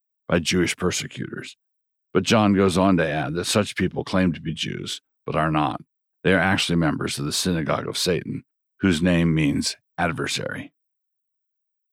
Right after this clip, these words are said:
Faithful to death. "Fear none of those things which thou shalt suffer.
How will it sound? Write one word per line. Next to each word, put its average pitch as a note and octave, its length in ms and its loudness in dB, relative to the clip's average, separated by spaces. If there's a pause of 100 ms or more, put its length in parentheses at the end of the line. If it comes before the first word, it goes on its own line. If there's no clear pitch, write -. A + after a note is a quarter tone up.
(720)
Faithful G2 380 2
to D#2+ 160 -4
death. - 400 -8 (720)
"Fear A#2 140 6
none A2+ 260 6
of G#2+ 60 6
those G2+ 260 6
things - 320 0
which - 220 -6
thou F2+ 280 0
shalt - 300 0
suffer. - 440 -4